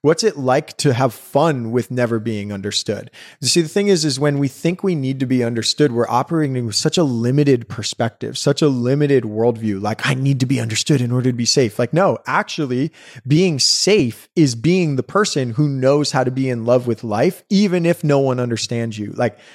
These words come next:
that's where it's at. Okay. Now, th-, here's, here's one that I, I really like. The, the real me isn't very desirable. I'm afraid that the real me isn't very desirable.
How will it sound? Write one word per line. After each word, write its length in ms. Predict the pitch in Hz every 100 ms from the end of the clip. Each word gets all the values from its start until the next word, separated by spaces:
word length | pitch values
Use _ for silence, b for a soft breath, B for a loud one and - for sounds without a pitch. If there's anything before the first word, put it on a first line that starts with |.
| B
that's 680 | 117 107 135 143 - - -
where 600 | 127 123 127 120 113 107 _ _ _ _ _
it's 260 | 127 107 101
at. 240 | 90 - _ - - - -
Okay. 260 | 131 117 B B B B B
Now, 240 | 147 143 - 180 151
th-, 140 | 156
here's, 400 | 185 269 - -
here's 460 | - 175 220 208 165
one 300 | 180 147 143
that 100 | 127
I, 320 | 120 113 110 -
I 60 | 127
really 360 | 120 123 117
like. 360 | 110 117 - B B B _
The, 460 | 139 151 151 135 131
the 120 | 151
real 420 | 127 131 170 226
me 360 | 202 156 156 147
isn't 340 | 135 131 139 135
very 300 | 127 123 120
desirable. 880 | 117 110 117 - 110 113 - - -
I'm 160 | 143
afraid 360 | 175 - 175 139
that 120 | 139
the 80 | 131
real 300 | 120 131 131
me 200 | 123 120
isn't 220 | 110 110
very 220 | 104 107
desirable. 680 | 101 101 95 95 98 - -